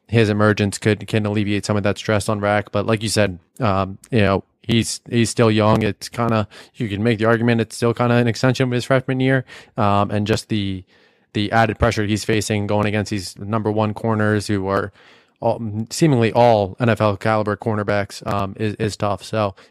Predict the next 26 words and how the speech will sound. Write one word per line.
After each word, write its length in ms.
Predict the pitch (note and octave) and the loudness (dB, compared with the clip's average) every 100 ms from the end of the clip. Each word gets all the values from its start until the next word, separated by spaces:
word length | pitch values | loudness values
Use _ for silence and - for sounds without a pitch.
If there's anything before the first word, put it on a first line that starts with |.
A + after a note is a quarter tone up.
| - | -6
it's 200 | C3 - | -4 0
a, 100 | A2 | 0
it's 180 | A2 A#2+ | 0 0
a, 40 | D3+ | 0
it's 100 | - | 2
a 60 | |
learning 260 | C#3+ A#2+ G#2+ | 4 4 2
curve, 260 | A2 A2 G2+ | 2 0 0
but 140 | G#2+ | -2
I 60 | G#2+ | 0
think 260 | A#2+ A2 _ _ _ _ _ _ _ - | 0 -2 _ _ _ _ _ _ _ -2
you're 240 | A#2+ A#2 | 2 4
gonna 160 | A#2 A2 | 4 2
start 180 | A2 | 0
to 60 | G2 | -2
see 380 | - A2+ G#2+ G2+ - | -2 0 0 -2 -6
the, 100 | A2+ | -6
the 180 | A2 A#2 | -4 0
fans 240 | C#3+ C3 | 2 2
will 80 | A2+ | 0
see 300 | B2 A2 G#2+ | -2 -2 -2
the 180 | - G#2 | -4 -2
dividends 340 | A2+ A2 G#2 | 0 0 -2
pay 160 | A2+ A2 | 0 2
off, 340 | G#2+ G#2+ - _ - - | 2 0 -6 _ -20 -8
um, 320 | G#2+ G2 G2+ | -4 -2 -4